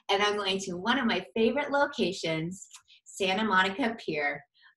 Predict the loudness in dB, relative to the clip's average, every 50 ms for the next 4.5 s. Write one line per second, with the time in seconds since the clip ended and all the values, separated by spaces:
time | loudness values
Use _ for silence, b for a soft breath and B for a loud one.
0 | _ 6 6 8 6 6 4 4 4 4 2 2 0 0 0 2 2 2 2 2
1 | 2 0 0 0 0 0 2 2 0 -2 -4 -6 -10 -6 2 4 4 6 8 8
2 | 6 6 4 0 -4 -4 0 2 2 2 4 2 2 2 2 2 -2 0 2 2
3 | 2 2 0 0 2 2 4 4 2 0 0 -2 -2 -2 -4 -4 -4 -4 -4 -4
4 | -4 -4 -4 -4 -4 -2 -4 -4 -4